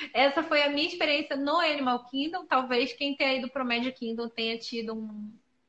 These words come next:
né, uma vibe diferente. O Magic Kingdom tem o Castelo da Cinderela, né? Aquela coisa toda, mas eu acho, eu acredito que no Magic Kingdom deve ser mais triste ainda de você ver o parque vazio.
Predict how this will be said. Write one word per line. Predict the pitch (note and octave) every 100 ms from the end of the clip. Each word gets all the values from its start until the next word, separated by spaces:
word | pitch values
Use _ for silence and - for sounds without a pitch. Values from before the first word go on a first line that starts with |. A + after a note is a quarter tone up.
| _ _ _ -
né, | A#3 C4
uma | C#4+ A#3
vibe | A3+ A#3+ A#3+ A#3
diferente. | - B3 G#3+ A3 C4 C#4 C#4+ C#4+ C#4+ C#4 C#4 - - _ _ _
O | A#3+
Magic | C4 B3 B3
Kingdom | C4+ B3
tem | B3
o | A#3
Castelo | A3 - G#3
da | G#3
Cinderela, | G#3 G#3 F#3+ A3 B3+ B3+ B3+ B3+ B3+ B3+ B3+ B3 B3 - _
né? | A#3 B3 A3+
Aquela | A#3 A#3+
coisa | B3 B3 B3
toda, | B3 A#3+ A#3 B3 B3 B3
mas | A#3+ A#3 A#3 A#3+ A#3+ - C4 C4+ -
eu | B3+
acho, | B3+ B3+ C4 -
eu | -
acredito | C4 C#4 C#4 B3+ B3+
que | - C#4 C#4 C4+ C4+ C4 - _ _
no | C4
Magic | C4 C4+ C#4
Kingdom | - C#4+ C4+
deve | C#4
ser | - C4+
mais | C4 G4+ -
triste | - D4+ E4 F4
ainda | D4 B3+ A#3+
de | A#3
você | A#3+ B3 A#3+
ver | A#3+
o | B3
parque | A3 A#3+ -
vazio. | A#3+ B3+ B3 A#3 A3 D4 G#3+ A3